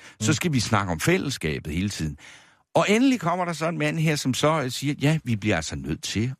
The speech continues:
Speaker 1: at give noget til eliten." Og det kan jeg godt lide, fordi jeg savner et, øh, en beskyttelse af det elitære Danmark.
Speaker 2: Det kan jeg også godt. Øh,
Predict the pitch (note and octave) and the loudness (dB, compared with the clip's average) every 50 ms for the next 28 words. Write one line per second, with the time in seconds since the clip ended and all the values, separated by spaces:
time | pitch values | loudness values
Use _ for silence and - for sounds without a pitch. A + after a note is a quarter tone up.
0 | - C3 C3+ - - D3 C#3+ C#3+ - _ - - _ _ _ - D#2+ D#2 D2+ D#2+ | -2 -2 -2 0 0 0 0 0 -2 _ -18 -20 _ _ _ -8 -4 -2 0 2
1 | G2+ A#2+ A#2+ _ _ - - E3+ G#2 B2+ E3 F3+ G#3+ A3+ A#3+ - - F2 - - | 2 2 0 _ _ -2 2 2 2 2 2 2 2 0 -2 -2 -4 -6 -6 -6
2 | - - - - - _ _ - - C#3 - - G3 A3 A#3 A3+ G#3 G3 F#3 - | -14 -14 -14 -16 -18 _ _ 0 0 2 4 4 4 4 4 4 4 4 2 2
3 | - F#3 F3 E3+ F3 F#3 F3+ F3+ F3+ G3 F#3 - - F3+ C#3 - E3+ F3 F3 D#3+ | 0 0 0 0 0 -2 -2 -4 -12 -14 -14 -12 -12 -14 -12 -10 -6 -2 -2 0
4 | D3+ C3+ D#3 D#3+ D#3+ E3+ E3 D3 - - B2 A2+ B2 D3 E3+ F3+ F3 D#3+ - - | 2 2 2 2 2 0 -2 -2 0 0 0 2 0 0 0 0 0 0 0 0
5 | A#2 A2+ G#2 - - A#2+ A2 G2+ G2+ G2 F2+ F2 E2 B2 B2+ G#2+ G#2+ G2+ - C3 | 0 -2 0 0 0 0 2 2 0 -2 -4 -6 -4 -2 -2 -2 -2 -2 0 0
6 | A#2 - - C#3 D3 D#3+ D#3 D3+ - - - - G2+ F2+ A2+ - - G#2 G#2+ A2 | 0 2 2 2 2 2 0 -2 -4 -4 -2 0 0 0 0 0 0 0 0 0
7 | G#2+ - - - D#3+ D#3+ - C3 C#3 - D#3+ E3+ F3+ E3+ E3 D3 - _ _ _ | -2 -4 -2 -2 -2 -2 -2 -4 -4 -4 -4 -4 -4 -6 -8 -10 -12 _ _ _
8 | _ _ _ - E3 E3 F3+ F#3 E3+ D#3 D#3+ D3 - D#3+ D3+ D#3 - _ _ _ | _ _ _ 2 4 4 4 4 2 2 0 -2 -2 -2 -2 -2 -4 _ _ _
9 | _ _ _ - A#2+ A#2+ B2 A#2 | _ _ _ -2 0 0 0 0